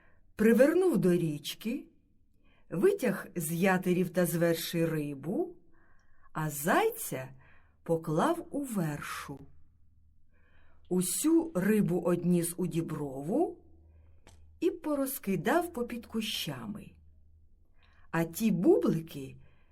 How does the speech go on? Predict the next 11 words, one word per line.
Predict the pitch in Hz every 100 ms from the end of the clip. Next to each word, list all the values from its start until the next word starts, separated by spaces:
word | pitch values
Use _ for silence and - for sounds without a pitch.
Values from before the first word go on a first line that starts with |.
| - - - -
взяв | 151 151 254 415 -
та | 285
й | 285
почіпляв | - 247 - 233 - 214 370 403
на | 262 247
одній | 247 208 320 359 269
груші, | 285 311 202 - 180
що | - 208
на | 240
узліссі | 269 202 180 151 131 - 147
стояла. | - 151 135 127 110 -